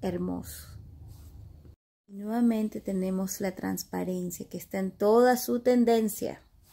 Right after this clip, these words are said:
Los he combinado con este vestido polka dot que está en toda su tendencia.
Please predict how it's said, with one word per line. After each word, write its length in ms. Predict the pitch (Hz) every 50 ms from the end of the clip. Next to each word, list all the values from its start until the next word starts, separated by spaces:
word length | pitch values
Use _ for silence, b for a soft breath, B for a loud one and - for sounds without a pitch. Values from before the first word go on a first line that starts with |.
| _ _ _ _ _ _ _
Los 120 | 202 180
he 140 | 214 214 208
combinado 760 | 208 - 254 247 240 226 196 196 190 185 185 190 196 202 208
con 200 | - - 190 190
este 260 | 185 180 - - - 196
vestido 640 | 190 175 - - - - 185 185 185 190 185 185
polka 520 | - - - 202 208 220 220 - 269 254 233
dot 320 | 208 202 196 196 - - -
que 100 | - 196
está 220 | 185 - - - 190
en 160 | 180 180 180
toda 320 | - - 202 208 208 208
su 180 | 208 - - 190
tendencia. 640 | - 190 180 175 170 165 170 170 170 - - -